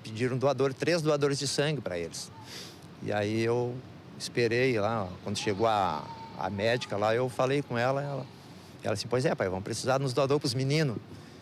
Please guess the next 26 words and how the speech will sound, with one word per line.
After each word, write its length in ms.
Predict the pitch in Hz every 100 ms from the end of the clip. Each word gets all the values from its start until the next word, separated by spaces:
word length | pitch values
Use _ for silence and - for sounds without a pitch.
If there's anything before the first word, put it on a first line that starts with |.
| - - - -
Eu 100 | 117
digo, 160 | 135 -
"Pois 120 | 123
é, 80 | 143
doutor, 260 | 190 123 101
eu 40 |
tava 180 | 107 107
olhando 340 | 98 107 131 104
aqui, 260 | - 113 127 - - - - -
e 380 | 120 120 117 113
eu 120 | 110
vou 420 | 101 131 139 131
trazer, 440 | 123 123 117 107 127
eu 60 |
vou 120 | 120
man-, 200 | 123 117
vou 120 | 107 131
pedir 180 | 123
pra 160 | 147 165
vir 240 | 135 165
cinco 340 | 156 - 175 180
doadores 400 | 147 127 139 -
pra 160 | 135
cada 300 | 127 147 139
um 140 | 131 143
deles." 420 | 123 147 131